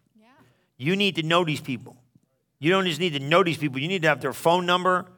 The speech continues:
Speaker 2: You need to, like, you know what I mean? You need to be like, "Hey," I do it. I'm like, "Hey, how's my kid doing?" And I'm not that guy, like, "Oh, my kids are great. Come on, I live with 'em. I know what's up."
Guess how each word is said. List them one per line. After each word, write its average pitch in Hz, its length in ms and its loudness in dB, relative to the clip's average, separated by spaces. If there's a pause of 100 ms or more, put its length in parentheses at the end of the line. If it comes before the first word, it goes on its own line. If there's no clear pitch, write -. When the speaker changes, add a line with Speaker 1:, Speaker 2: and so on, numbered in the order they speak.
(280)
Speaker 2:
You 151 140 -2
need 180 160 0
to, 156 80 0
like, 147 280 4
you 160 80 2
know 160 80 6
what 160 80 2
I - 20 -2
mean? 165 180 -2
You 170 80 -4
need 180 140 -2
to 165 40 0
be 151 100 -2
like, 143 140 2
"Hey," 170 520 4 (300)
I 151 120 6
do 208 220 4
it. 175 60 6
I'm 175 80 4
like, 170 160 4
"Hey, 175 200 4
how's 170 200 6
my 165 140 2
kid 175 220 2
doing?" 127 240 -2
And 123 100 -2
I'm 156 80 0
not 175 180 2
that 165 200 4
guy, 147 320 8
like, 131 180 2
"Oh, 147 160 4
my 147 140 2
kids 156 260 0
are 127 60 -6
great. 127 420 2
Come 143 140 -8
on, 127 120 -4
I 120 120 0
live 143 160 2
with 123 100 -4
'em. 117 100 -8
I 127 80 0
know 135 180 -4
what's 131 140 -8
up." 110 200 -4